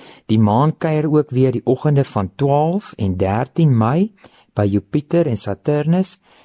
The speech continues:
en dan die vyftiende by Mars. Dan, soos julle al gehoor het op 'n vorige program,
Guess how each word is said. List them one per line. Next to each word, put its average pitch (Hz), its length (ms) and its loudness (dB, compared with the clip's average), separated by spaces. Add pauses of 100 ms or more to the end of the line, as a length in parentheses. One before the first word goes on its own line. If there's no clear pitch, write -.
en 110 160 0
dan 110 200 2
die 101 100 0
vyftiende 131 800 -2 (200)
by 101 160 -2
Mars. 92 580 -4 (1400)
Dan, 131 240 -2
soos 156 200 -4
julle 143 140 0
al 131 120 -2
gehoor 113 360 0
het 180 180 0
op - 160 -2
'n 101 40 -2
vorige 139 480 -2
program, 165 540 0